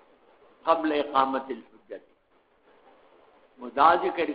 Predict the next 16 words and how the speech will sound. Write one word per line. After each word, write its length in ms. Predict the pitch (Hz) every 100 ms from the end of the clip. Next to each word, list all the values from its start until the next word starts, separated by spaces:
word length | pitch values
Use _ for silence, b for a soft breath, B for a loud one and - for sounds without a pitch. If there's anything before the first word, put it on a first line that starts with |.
| -
کیږي 260 | 170 170
اولاً 480 | - 127 117 117 139 127 - - _ _ _ _ _ _ _ _
په 60 | 135 -
سورت 220 | 156 175 175
د 20 |
مطلوب 520 | 147 135 123 143 190 - -
کې، 100 | - - _ _ _ _ _ _ _ _ _ _ _ - 117 -
خوا 220 | 160 175
د 120 | 175
اقامت 500 | 151 - 139 135 143 -
د 20 | 123
حجت، 360 | 120 107 117 - _ _ _ _ _ _ _ _ _ _ _ _ _ _ _ _ _ _ _ -
و 80 | 104
بعد 360 | 120 151 151
اقامت 520 | 143 139 127 120 113 107
الحجت 640 | 104 120 135 139 156